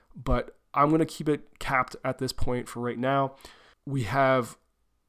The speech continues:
great new material coming our way, a new series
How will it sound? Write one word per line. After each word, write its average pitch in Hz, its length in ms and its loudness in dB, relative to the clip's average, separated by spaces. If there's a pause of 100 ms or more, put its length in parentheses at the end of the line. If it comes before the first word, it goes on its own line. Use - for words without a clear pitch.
(240)
great 156 280 2
new 147 160 8
material 135 400 2
coming 123 360 0
our 117 200 -2
way, 117 480 -2 (1120)
a 131 80 0
new 143 540 4 (100)
series 131 840 2